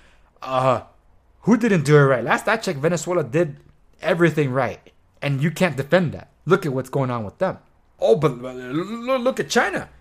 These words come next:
Yeah, practicing capitalist economics with a communist government. And they run into their own issues.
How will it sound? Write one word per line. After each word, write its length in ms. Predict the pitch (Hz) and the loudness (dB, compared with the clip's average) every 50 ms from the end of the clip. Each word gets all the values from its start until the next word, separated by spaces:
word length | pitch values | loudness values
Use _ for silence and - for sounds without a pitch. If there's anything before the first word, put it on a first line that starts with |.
| - - | -16 0
Yeah, 260 | 135 226 220 143 - - - - - | 0 0 0 0 -4 -10 -16 -18 -12
practicing 600 | - - 196 190 - 202 - - 196 180 165 147 147 - - - - - | -6 -6 -6 -4 -4 -8 -4 -2 -2 0 0 -2 -6 -12 -20 -20 -20 -18
capitalist 640 | - - - 185 202 - 220 208 175 165 156 147 147 | -12 -6 -6 -6 -6 -4 -4 -4 -2 -2 -4 -4 -6
economics 840 | 170 - 156 139 147 175 226 226 - 110 113 - - - - - - - - - - - - - - - - _ - | -8 -6 -6 -6 -4 -4 -4 -4 -4 -6 -8 -8 -8 -10 -10 -10 -14 -20 -20 -20 -20 -20 -20 -20 -20 -20 -20 _ -6
with 200 | 170 180 180 - | -4 -2 -2 -2
a 40 | 185 | -4
communist 480 | 143 - - 156 156 160 160 147 147 | -4 -4 -6 -6 -4 -6 -6 -6 -2
government. 560 | - 233 240 220 175 143 131 113 - - - _ _ _ _ _ _ - _ - | -2 -2 0 0 -2 -2 -2 -6 -10 -14 -20 _ _ _ _ _ _ -20 _ -4
And 240 | 139 156 156 147 | -2 0 0 2
they 140 | 151 180 202 | 4 4 4
run 160 | 180 202 214 | 4 2 2
into 180 | 208 190 196 190 | 0 0 -2 -2
their 200 | 175 196 202 214 | 0 2 2 2
own 180 | 240 269 233 160 | 2 2 2 0
issues. 460 | 135 139 - 117 95 85 - - | -2 -2 -6 -12 -14 -16 -18 -20